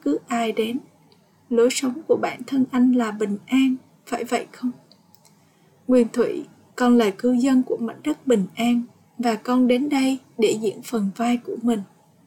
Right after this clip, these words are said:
Mỗi phần vai chắc chắn phải được diễn ra thông qua một cơ thể. Mỗi phần vai chắc chắn phải được diễn thông qua một cơ thể.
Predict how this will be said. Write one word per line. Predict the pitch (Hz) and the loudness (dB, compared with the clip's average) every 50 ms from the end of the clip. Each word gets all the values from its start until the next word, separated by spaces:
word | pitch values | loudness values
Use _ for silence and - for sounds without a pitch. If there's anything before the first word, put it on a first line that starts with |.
| _ _ _ _ _ _ _ _ _ _ _ _ _ _ _ - | _ _ _ _ _ _ _ _ _ _ _ _ _ _ _ -4
Mỗi | 240 - - | -4 -4 -4
phần | - - 269 247 214 202 185 | -4 -2 -2 -2 -2 -2 -4
vai | 226 220 226 233 226 | -4 -2 -2 -2 -2
chắc | 220 - 294 285 - - | -2 -4 -6 -6 -6 -4
chắn | - 247 247 285 | 0 0 0 0
phải | - 285 247 - | -2 -4 -4 -2
được | 226 233 208 - - | 0 0 -2 -2 -4
diễn | - 214 - - - | -4 -4 -4 -4 -6
ra | 254 262 254 254 254 247 - - _ _ - | -4 -2 -2 0 -2 -4 -6 -10 _ _ -4
thông | - 262 247 233 | 0 0 0 0
qua | 220 - 240 240 240 240 | 0 -2 -4 -4 -2 -2
một | 226 220 226 202 - - | 0 0 0 -2 -2 -4
cơ | - 262 262 254 247 | -2 -2 0 0 0
thể. | - 247 - - - - - _ _ _ _ _ _ _ _ _ _ _ _ _ _ _ - - _ _ _ _ _ _ _ _ _ | -2 -4 -4 -6 -8 -12 -16 _ _ _ _ _ _ _ _ _ _ _ _ _ _ _ -20 -20 _ _ _ _ _ _ _ _ _
Mỗi | - 233 240 - | -4 -4 -4 -4
phần | - - 262 240 208 196 - | -6 -4 -2 -2 -2 -2 -2
vai | 233 233 240 240 240 233 - - | 0 0 2 2 0 -2 -2 -6
chắc | - 294 285 - - | -6 -6 -6 -6 -4
chắn | 277 254 247 262 311 - - _ _ _ | 0 0 2 0 0 -4 -8 _ _ _
phải | - - - - 226 - | -20 -10 -8 -8 -6 0
được | 240 247 226 226 - | 0 0 0 0 -2
diễn | - 220 196 - - - - | -2 -2 -2 -2 -6 -10 -14
thông | - - 277 262 | -10 -8 -8 -6
qua | - 269 262 | -4 -2 0
một | 254 247 240 214 - - | 2 2 2 0 -2 0
cơ | - 247 247 247 247 | 2 2 2 2 0
thể. | - 233 | -6 -12